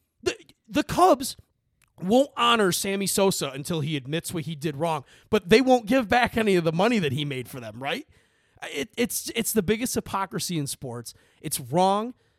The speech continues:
Oh, I, I wish we had done this on Tuesday. I, we might have had to just actually delete the whole podcast if we did this Tuesday, <laughs> for one thing, but it's, it's just shameful. It's shameful.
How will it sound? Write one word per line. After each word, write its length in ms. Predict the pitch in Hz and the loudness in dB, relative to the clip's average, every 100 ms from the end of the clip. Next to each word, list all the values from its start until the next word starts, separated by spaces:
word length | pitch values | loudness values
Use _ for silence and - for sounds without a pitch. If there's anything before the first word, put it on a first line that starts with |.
| _ _ _ _ _ - | _ _ _ _ _ -4
Oh, 300 | 175 147 - | -2 -4 -8
I, 220 | 117 110 | -14 -10
I 60 | 147 | -4
wish 200 | 151 156 | -4 -4
we 100 | 147 | -6
had 140 | 127 120 | -8 -10
done 160 | 113 | -12
this 220 | 104 98 | -12 -16
on 220 | 87 98 90 | -16 -18 -18
Tuesday. 500 | - 90 92 87 78 | -18 -16 -16 -16 -16
I, 260 | 95 95 87 _ _ _ _ _ _ _ _ - | -16 -16 -18 _ _ _ _ _ _ _ _ -6
we 160 | 143 | -4
might 200 | 147 143 | -2 -4
have 80 | 123 | -6
had 180 | 117 110 | -10 -12
to 80 | 95 | -14
just 300 | 113 92 - _ _ _ _ 113 | -14 -14 -14 _ _ _ _ -18
actually 420 | 107 - 104 92 _ | -14 -14 -16 -20 _
delete 280 | 113 95 92 | -18 -16 -16
the 60 | 104 | -16
whole 140 | 92 | -14
podcast 580 | - 110 92 92 82 - | -12 -12 -12 -16 -14 -14
if 60 | 107 | -14
we 60 | |
did 160 | 98 95 | -16 -14
this 140 | 110 | -10
Tuesday, 440 | - 117 117 160 131 | -8 -8 -6 -6 -6
<laughs> 60 | |
for 120 | - | -10
one 200 | 127 117 | -14 -14
thing, 220 | 101 95 92 | -16 -20 -20
but 160 | 107 - _ _ _ _ _ | -20 -20 _ _ _ _ _
it's, 180 | - 165 | -14 -10
it's 260 | 190 175 - | -8 -4 -2
just 160 | 202 | 0
shameful. 480 | - 104 107 - 78 | 0 -4 -10 -18 -20
It's 100 | 117 | -12
shameful. 460 | - 285 302 - 53 | -6 -4 -6 -10 -20